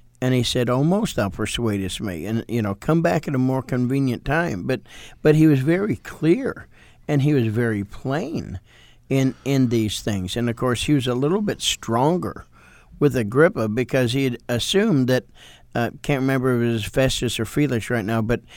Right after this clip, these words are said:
he assumed that he may not have heard, but Agrippa knew. You know, <laughs> he,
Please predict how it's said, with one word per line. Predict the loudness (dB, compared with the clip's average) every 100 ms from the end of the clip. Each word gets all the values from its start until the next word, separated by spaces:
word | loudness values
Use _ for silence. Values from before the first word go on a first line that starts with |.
| -18
he | -2 0
assumed | 2 4 4 4
that | 2 -2 -10 -20 -20 _
he | 0 4 6
may | 6 6
not | 6 4 2
have | 0
heard, | 2 4 6 6 2 -4 -4
but | -2 -2 -2
Agrippa | -2 2 4 4 6 6
knew. | 8 8 6 2 -12 -20 -20 _
You | 0
know, | 2
<laughs> | 2 4
he, | 2 0